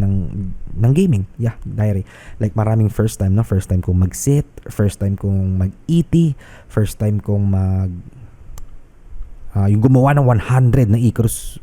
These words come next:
weapons, ayan, mga ganyan. Maraming first time. So, yeah, hopefully kahit papaano nag-enjoy kayo and kahit papaano nagustuhan nyo. And if nagustuhan nyo nga, please hit the like button. And also, guys,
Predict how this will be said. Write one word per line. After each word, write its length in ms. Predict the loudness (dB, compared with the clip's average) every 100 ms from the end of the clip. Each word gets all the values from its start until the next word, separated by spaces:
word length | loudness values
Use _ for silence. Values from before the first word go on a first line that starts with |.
| -14
weapons, 540 | -2 2 2 2 2 2
ayan, 240 | 0 0
mga 220 | 0 2
ganyan. 100 | 0
Maraming 280 | 0 -2 -2
first 260 | 0 0 -2
time. 160 | -2 -4 -6 -10 -4 -2
So, 180 | 0 0 0 2 0 -2 -4 -6 -12 -10 -4
yeah, 160 | -4 0
hopefully 320 | -2 0 0
kahit 160 | 0 -2
papaano 320 | 0 2 2
nag-enjoy 480 | 2 2 2 2 2
kayo 120 | 0
and 120 | 0
kahit 200 | 0 0
papaano 280 | 0 0 0
nagustuhan 400 | 0 0 0 0
nyo. 60 | 0 0
And 240 | 2 2 2
if 400 | 2 2 0 0
nagustuhan 480 | 0 0 2 2 4
nyo 120 | 4
nga, 160 | 2 0
please 240 | -2 -2
hit 160 | -2 -2
the 80 | 0
like 200 | 0 0
button. 360 | -2 0 0
And 160 | 2 0
also, 200 | 0 0
guys, 280 | -2 -4